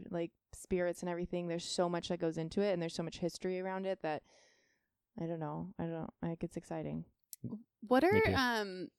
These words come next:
Speaker 2: some of your, like, pet peeves about the industry?
Speaker 1: Oh, yes.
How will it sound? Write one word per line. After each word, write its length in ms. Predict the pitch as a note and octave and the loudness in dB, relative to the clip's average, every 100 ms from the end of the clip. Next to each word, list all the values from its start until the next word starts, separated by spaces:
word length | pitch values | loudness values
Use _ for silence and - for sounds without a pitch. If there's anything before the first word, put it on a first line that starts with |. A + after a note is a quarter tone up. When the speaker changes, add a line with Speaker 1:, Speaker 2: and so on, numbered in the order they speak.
| _ - | _ -10
Speaker 2:
some 200 | - A#3 | -4 -2
of 120 | A3 | -2
your, 140 | G#3+ | 0
like, 160 | G3 E3 - | 0 -2 0
pet 240 | G#3+ - | 0 2
peeves 360 | - E3+ D#3+ D#3+ | 0 -2 0 0
about 260 | D3+ - - | -2 -2 -4
the 100 | - | -8
industry? 480 | G#2 - - - - | -6 -6 -8 -4 4
Speaker 1:
Oh, 600 | G3+ C4 C#4+ E3+ C3+ - | 4 4 0 -2 -4 -8
yes. 400 | F3+ F#3+ A3+ F#3+ | -10 -10 -8 -8